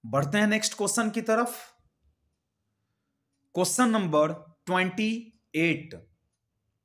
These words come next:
एलआर परिपथ के लिए शक्ति गुणांक होगा, पावर फैक्टर बताने हैं।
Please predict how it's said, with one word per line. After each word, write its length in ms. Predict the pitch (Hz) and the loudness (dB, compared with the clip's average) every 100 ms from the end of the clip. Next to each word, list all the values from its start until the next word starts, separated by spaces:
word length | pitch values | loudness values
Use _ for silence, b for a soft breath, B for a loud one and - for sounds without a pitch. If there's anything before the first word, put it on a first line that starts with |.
| _ _ _ _ _ _ _ _ _ _ _ _ _ _ _ _ _ _ _ _ _ | _ _ _ _ _ _ _ _ _ _ _ _ _ _ _ _ _ _ _ _ _
एलआर 640 | 202 269 302 - 175 214 247 247 | 4 6 4 4 4 4 4 2
परिपथ 560 | 190 180 - 202 202 208 208 | 2 2 2 0 2 -4 -2
के 140 | 175 | 0
लिए 380 | 147 131 113 123 226 - _ _ _ _ - | 0 -2 -2 -4 -6 -12 _ _ _ _ -8
शक्ति 540 | - 226 - - 302 202 | 0 0 -2 2 2 2
गुणांक 560 | 202 190 190 214 226 233 - _ - | 0 0 0 -2 -8 -12 -18 _ -2
होगा, 300 | 160 139 123 - - _ _ _ _ _ _ _ _ _ _ _ _ | -2 0 -4 -4 -18 _ _ _ _ _ _ _ _ _ _ _ _
पावर 240 | 170 175 190 | 2 4 2
फैक्टर 380 | 190 190 - 190 | 0 -4 -2 -2
बताने 400 | 180 175 175 185 | 0 0 -2 -4
हैं। 200 | 214 | -6